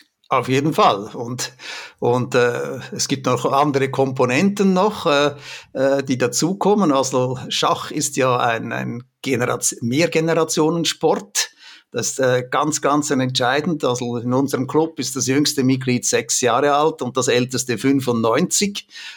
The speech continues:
Und, äh, wir wissen auch von, äh, von vielen Forschungsergebnissen, auch der Umgang für uns Ältere mit jungen Menschen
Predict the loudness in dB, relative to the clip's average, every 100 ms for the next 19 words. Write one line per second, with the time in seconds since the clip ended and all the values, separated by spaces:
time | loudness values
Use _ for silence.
0 | -20 _ -6 -4 -4 -4 -2 -2 -4 -6
1 | -6 -2 0 0 -2 0 0 0 -4 -8
2 | -8 -10 -16 _ -20 -20 _ -12 -10 -10
3 | -10 -8 -2 2 2 2 0 0 0 0
4 | 2 0 2 2 2 0 0 0 0 -2
5 | -2 0 0 2 2 0 -4 -4 -2 0
6 | 0 0 2 2 0 0 0 0 2 2
7 | 4 4 2 2 2 2 -2